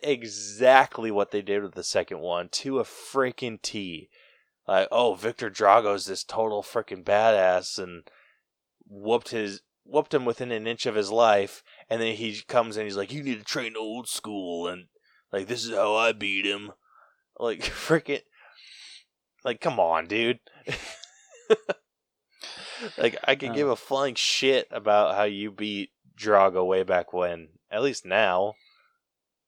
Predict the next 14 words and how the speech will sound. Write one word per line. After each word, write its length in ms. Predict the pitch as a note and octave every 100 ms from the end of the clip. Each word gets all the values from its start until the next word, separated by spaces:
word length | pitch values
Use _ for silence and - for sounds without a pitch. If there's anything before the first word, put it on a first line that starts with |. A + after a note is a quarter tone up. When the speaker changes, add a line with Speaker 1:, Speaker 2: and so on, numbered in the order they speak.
| _
Speaker 1:
So, 320 | - - F#2 F2
it 180 | E2+
Speaker 2:
I 40 | B2+
did 60 | C3+
Speaker 1:
just 140 | D3+
Speaker 2:
appreciate, 800 | D3 - B2 - C#3 C3+ C#3 C#3
um, 560 | A2+ A2+ G#2 G2 G2+ G#2 _ _ _ _
that 200 | G#2+ G#2+ G#2
in 80 |
this 220 | G#2+ A2 A2+
one 100 | G#2
they 80 | G2+
brought, 460 | F#2+ G2+ G#2+ G2 -
um, 420 | G2+ F#2 F#2